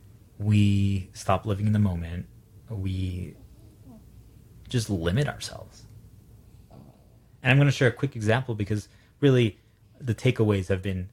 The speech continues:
very present and very evident. But it reminds me of my journey of getting to my medical software sales job here in Colorado,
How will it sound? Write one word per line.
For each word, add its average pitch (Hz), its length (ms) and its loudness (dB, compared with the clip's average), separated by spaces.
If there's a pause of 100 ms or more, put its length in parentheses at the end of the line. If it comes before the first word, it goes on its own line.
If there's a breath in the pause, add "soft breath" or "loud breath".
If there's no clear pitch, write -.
very 110 640 2
present 101 520 0
and 95 140 -6
very 101 420 0 (260 soft breath)
evident. 104 360 2 (540 soft breath)
But 113 360 -2
it 123 80 -4
reminds 147 480 0
me 156 260 0
of 101 420 -4 (300)
my 107 180 0
journey 95 540 -2
of 90 380 -8 (260)
getting 98 340 2
to 92 540 -2 (640)
my 98 300 2
medical 92 420 0
software 87 400 -2
sales 87 300 -6
job 90 320 -2 (160)
here 95 240 -4
in 90 80 -4
Colorado, 92 560 -2